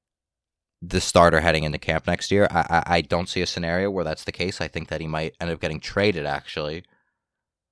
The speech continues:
But, yeah, Mike White is the guy. He has so much poise as a quarterback. He is tough. He is accurate. He knows what he's doing. He goes through his progressions like one, two, three. Um,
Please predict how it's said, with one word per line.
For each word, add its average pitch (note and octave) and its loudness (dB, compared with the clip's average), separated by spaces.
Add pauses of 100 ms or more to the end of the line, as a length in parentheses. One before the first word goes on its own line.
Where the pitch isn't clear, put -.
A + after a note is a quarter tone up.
(1040)
But, F#2+ 2 (320)
yeah, A2 4
Mike G#2+ 6
White B2+ 6
is F#2 -4
the F2+ -2
guy. D2 -6 (520)
He A2 -6 (260)
has E2+ -2
so - 0
much B2+ -4
poise A2 -2
as F#2 -8
a F#2+ -8
quarterback. F#2+ -2 (180)
He F2 -6
is D#2+ -4 (320)
tough. - 2 (400)
He G2 -6
is E2 -4 (100)
accurate. A2 2 (200)
He F#2 -4
knows F#2 2
what G#2+ 0
he's G2+ -2
doing. G2+ 2
He E2+ -4
goes F#2 -2
through G2+ -6
his F#2+ -8
progressions F#2+ -2
like E2 -4
one, F#2 -4
two, G2 -8
three. A2 -8 (420)
Um, G#2 -2